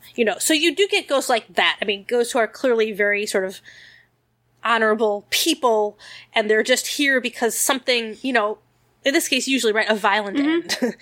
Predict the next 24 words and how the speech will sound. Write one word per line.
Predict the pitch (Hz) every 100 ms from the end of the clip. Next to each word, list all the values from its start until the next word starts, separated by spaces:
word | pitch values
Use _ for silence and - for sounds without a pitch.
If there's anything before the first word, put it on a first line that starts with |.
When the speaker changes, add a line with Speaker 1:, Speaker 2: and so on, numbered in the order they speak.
| -
Speaker 1:
<laughs> | - 240
is | 220
what | 214
ha-, | 196
they | 226
just | 226 233
didn't | 233 247
have | 220
time | - 226 220
to |
make | 214 190
peace | - 220 -
with |
Speaker 2:
Yeah. | 165 - _ - - - _ _
Speaker 1:
it. | 185
Um, | 170 175 - _ _ _ - -
and | 233 226
so | - 262 233 220 226 - -
there's | 247 233
also | 285 302 254
a | 208
great, | 190 - 254 202 - - _ _ _ _ _ -
um, | 220 202 190
play | - - 240 220 226